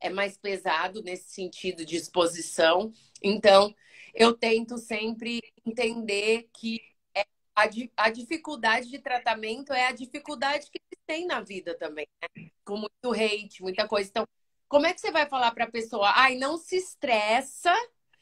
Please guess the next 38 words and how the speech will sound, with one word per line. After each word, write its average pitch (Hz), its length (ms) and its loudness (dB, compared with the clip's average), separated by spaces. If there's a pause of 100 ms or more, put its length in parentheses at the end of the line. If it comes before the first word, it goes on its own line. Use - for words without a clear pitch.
(200)
que 311 140 2
você 294 380 4
tá 262 260 4
na 262 160 0 (220)
capa 427 520 8
da 381 140 6
Globo 302 300 4
ponto 285 360 -2
com 277 420 2
com 359 120 -8
uma 330 240 0 (180)
denúncia 277 1080 0 (300)
ou 294 220 8
com 311 100 -4
uma 294 200 2
fofoca"? 294 920 6 (520)
Eu, 359 180 4
eu 440 140 6
não 508 100 2
sei 508 260 6
o 233 80 0
que 240 80 -4
eu 202 100 0
ia 190 100 2
fazer, 190 220 -2
eu 202 80 2
não 254 80 -2
ia 302 140 4
nem 311 140 0
aguentar. 320 640 2 (340)
<laughs> - 20 -
Eu - 180 0
acho 226 160 4
que - 80 -6
eu - 40 -2
ia 226 60 2
morrer. 233 600 2 (400)
Então, 294 520 6